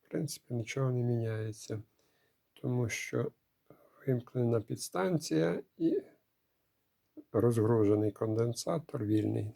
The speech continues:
тобто мінімальна напруга. Але це дає можливість провести деякі експерименти, які трошки нагадають нам школу, і трошки буде щось нове. Значить, одразу почнемо те, що ми вчили в школі:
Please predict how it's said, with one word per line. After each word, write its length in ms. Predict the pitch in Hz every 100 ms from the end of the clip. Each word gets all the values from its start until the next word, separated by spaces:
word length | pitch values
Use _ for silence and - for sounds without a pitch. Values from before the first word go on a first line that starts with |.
| _
тобто 320 | - - 123
мінімальна 640 | 120 113 117 131 135 131
напруга. 580 | 123 117 - 110 98 113 - _ _ _ _ _
Але 240 | - 156 143
це 240 | - 139
дає 360 | 117 123 123 123
можливість 600 | 120 117 165 160 139 -
провести 480 | 117 135 135 - 110
деякі 440 | 120 117 110 -
експерименти, 840 | - - - 127 139 151 139 -
які 400 | 113 104 - 120 113 _ _ _ _ _ _
трошки 640 | - 123 110 - 113 113 -
нагадають 800 | 117 104 120 110 113 110 113 -
нам 140 | 120
школу, 440 | - - 190 156 139
і 140 | 190
трошки 480 | - 147 147 - 135
буде 300 | 120 135 123
щось 400 | - 135 127 -
нове. 420 | 131 120 110 101 - _ _ _ _ _ _ _ _ _ _ _ -
Значить, 400 | 123 - - -
одразу 500 | 127 127 127 120 117
почнемо 540 | 123 - 139 131 120
те, 220 | - 127
що 240 | - - 123
ми 160 | 120
вчили 440 | 113 - 135 113 110
в 60 |
школі: 680 | - - 120 113 123 156